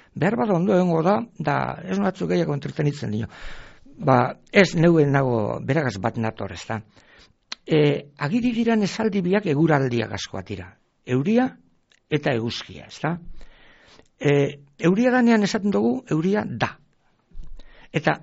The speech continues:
eguzkia, eguna eguzkitzu dauenean, ba, eguzkiak, eguzkia joan etorrian dabil, edo etorri joanean, orduan, eguzkiak urten dau, eguzkia ostentzen da, edo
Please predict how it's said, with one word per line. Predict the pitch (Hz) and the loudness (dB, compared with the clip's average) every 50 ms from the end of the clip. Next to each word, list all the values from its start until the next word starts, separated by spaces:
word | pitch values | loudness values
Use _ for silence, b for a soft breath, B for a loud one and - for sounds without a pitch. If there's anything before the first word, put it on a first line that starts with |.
| - | -4
eguzkia, | 170 175 196 254 247 - - - 226 226 233 233 247 - _ _ _ _ _ _ _ | -2 -2 0 0 -4 -4 -2 0 2 2 2 2 0 -4 _ _ _ _ _ _ _
eguna | - 170 185 208 208 208 202 175 | -4 -2 0 0 0 0 0 0
eguzkitzu | 160 180 196 - - 208 - 214 202 | -2 -2 -4 -4 -6 -4 0 0 2
dauenean, | 202 208 214 202 214 220 220 214 b b b b b b b b b b | 2 2 2 2 4 2 2 0 b b b b b b b b b b
ba, | - - - - - | -6 -6 -6 -4 -6
eguzkiak, | - - 156 165 196 175 - - - - 202 202 208 214 214 214 - - - - 170 | -4 -4 -2 -2 -2 -4 -6 -10 -6 0 2 4 4 2 2 -2 -8 -14 -12 -8 -6
eguzkia | 170 202 196 - - 202 190 185 180 170 170 175 - - | -4 -4 -6 -6 -4 -2 0 0 0 0 -2 -4 -6 -4
joan | 127 180 190 185 | -2 0 0 0
etorrian | 170 180 185 175 180 185 180 180 175 | 0 0 -2 0 0 0 0 0 0
dabil, | 175 170 185 196 208 220 - - | 2 2 2 0 0 -4 -8 -6
edo | - 147 139 139 139 135 135 135 - B B B B B B | -6 -4 -4 -4 -4 -6 -6 -8 -12 B B B B B B
etorri | - 143 - 180 180 185 170 | -6 -4 -2 0 0 0 2
joanean, | 170 170 165 160 160 170 185 190 175 B B B B B B B - | 2 0 0 0 0 -2 -2 -4 -6 B B B B B B B -6
orduan, | 156 151 170 175 160 - - - - | -2 0 2 2 2 0 -4 -8 -6
eguzkiak | - 165 175 170 - - 165 156 156 | -2 -2 -2 -2 0 -2 -2 0 0
urten | 175 170 175 - 220 220 214 | -2 -2 0 0 0 2 2
dau, | 226 233 233 240 240 - _ _ - - _ b b b b b b _ _ - | 2 2 2 0 -2 -8 _ _ -20 -20 _ b b b b b b _ _ -4
eguzkia | 165 160 180 185 180 - - 180 170 160 151 147 - - - - - _ _ _ _ 220 - _ _ _ - | 0 0 0 0 0 -2 0 2 4 4 2 0 -2 -6 -14 -20 -20 _ _ _ _ -20 -20 _ _ _ -6
ostentzen | - 165 151 - - - - _ 214 202 208 202 202 190 - 190 185 175 170 | -2 -2 -2 -2 -4 -8 0 _ 4 6 6 4 2 0 -2 0 0 2 2
da, | 160 165 185 220 - - _ _ _ _ _ _ _ _ _ _ b b b b b b b b _ - | 2 0 0 -2 -6 -14 _ _ _ _ _ _ _ _ _ _ b b b b b b b b _ 0
edo | 175 170 156 156 151 147 143 139 135 139 139 131 - - - - | 0 2 2 2 0 0 0 0 -2 -4 -4 -6 -8 -10 -14 -14